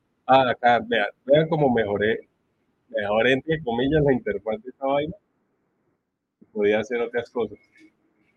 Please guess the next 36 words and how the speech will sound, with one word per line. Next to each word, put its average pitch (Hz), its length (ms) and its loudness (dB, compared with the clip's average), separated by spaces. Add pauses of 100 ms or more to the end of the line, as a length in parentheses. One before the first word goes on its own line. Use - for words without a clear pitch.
Vean, 101 280 -4
ahí 123 240 2
ya 147 120 2
estaba, 143 500 2
pues, 123 360 -6
ahí, 180 340 -4 (520)
dentro 107 280 -8
del, 98 400 -10 (460)
del 117 180 0
alcance. 113 440 -2 (600)
Entonces, 139 240 2
acá 120 240 2
tenía 135 300 0
la 110 100 0
barra 131 280 2
de 147 60 0
notificaciones. 135 920 -4 (1120)
El 113 140 -4
per-, 123 160 -2
ah, 165 180 2
mira, 170 180 2
acá 139 120 0
está 151 180 0
el 156 80 2
ojito 156 340 0
que 139 100 -2
yo 117 100 -4
les 139 140 -2
decía. 113 340 -4
Es 110 140 -4
este 139 280 -4
que 117 100 -10
está 107 200 -8
en 107 60 -4
la 123 140 -4
parte 135 380 -6